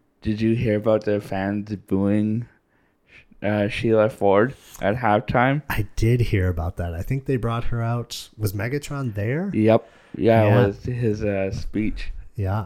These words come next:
Speaker 2: I think it was his first time back in the building, like, during a game. So it was a big deal. And then they brought up, uh, Sheila Ford and, oof.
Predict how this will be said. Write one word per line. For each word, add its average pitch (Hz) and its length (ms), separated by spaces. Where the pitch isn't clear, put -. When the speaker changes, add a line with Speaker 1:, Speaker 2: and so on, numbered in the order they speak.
Speaker 2:
I 110 40
think 131 180
it 156 60
was 151 140
his 135 120
first 123 340
time 120 260
back 104 260
in 110 60
the 104 80
building, 95 560
like, 92 220
during 104 260
a 95 60
game. 92 480
So 98 120
it - 20
was 87 100
a 92 60
big 123 280
deal. 107 340
And 95 140
then 104 100
they 98 120
brought 98 340
up, 95 260
uh, 90 160
Sheila 104 380
Ford 87 640
and, 87 720
oof. - 320